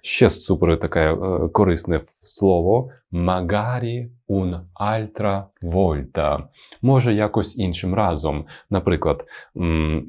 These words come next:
вас питають, «Хочеш піти в кіно?»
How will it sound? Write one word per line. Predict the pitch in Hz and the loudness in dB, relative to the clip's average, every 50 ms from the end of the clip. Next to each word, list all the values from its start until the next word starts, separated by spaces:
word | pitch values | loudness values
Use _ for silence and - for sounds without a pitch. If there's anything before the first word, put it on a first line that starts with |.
| - 110 | -10 -10
вас | - 90 104 - - - | -2 0 2 0 0 -2
питають, | - - 101 - 87 78 73 76 73 - - - _ _ - _ | -4 -4 0 0 0 0 0 -2 -6 -8 -12 -20 _ _ -20 _
«Хочеш | - - 156 156 - - 80 - - - - _ _ | -2 -2 -2 0 0 -4 -6 -6 -10 -16 -20 _ _
піти | - 101 - 98 87 82 80 78 76 73 78 78 - _ - - _ _ _ _ _ _ _ _ _ _ _ _ _ _ _ _ _ _ - - | -2 0 2 2 2 2 2 2 0 -2 -4 -8 -12 _ -20 -20 _ _ _ _ _ _ _ _ _ _ _ _ _ _ _ _ _ _ -18 -6
в | |
кіно?» | - - 95 80 73 71 - | 0 0 2 2 2 -2 -4